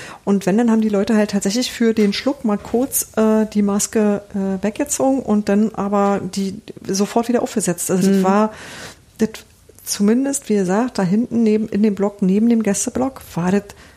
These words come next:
Speaker 1: super disziplinierend. Also das, das fand ich erstaunlich, weil da waren auch sehr viele Ordner, fand ich, also so vergleichsweise, die auch, ähm, immer rumgegangen sind und geguckt haben und auch im Zweifel die Leute angesprochen haben.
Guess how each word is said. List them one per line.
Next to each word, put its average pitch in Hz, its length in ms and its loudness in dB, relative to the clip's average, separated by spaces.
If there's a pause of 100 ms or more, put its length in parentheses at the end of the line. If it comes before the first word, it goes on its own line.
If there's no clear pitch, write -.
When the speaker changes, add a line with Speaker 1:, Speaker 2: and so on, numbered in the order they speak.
(160)
Speaker 1:
super 220 360 -2
disziplinierend. 247 880 0
Also 180 180 2
das, 190 120 -6 (480)
das 202 120 -2
fand 233 140 2
ich 226 60 -8
erstaunlich, 233 540 0
weil 190 120 4
da 190 160 2
waren 214 280 4
auch - 300 -2
sehr 196 300 2
viele 285 280 -2
Ordner, 294 460 0
fand 311 260 -4
ich, 339 120 -2 (260)
also 202 160 0
so 196 120 0
vergleichsweise, 247 840 0 (480)
die 226 160 2
auch, 220 340 0
ähm, 208 420 4
immer 226 160 4
rumgegangen 220 440 2
sind 214 160 0
und 196 60 -4
geguckt 208 420 -2
haben 202 240 0
und 196 180 -2
auch 202 140 -4
im 208 100 0
Zweifel 196 260 -2
die 208 60 2
Leute 196 260 2
angesprochen 185 600 0
haben. 185 200 2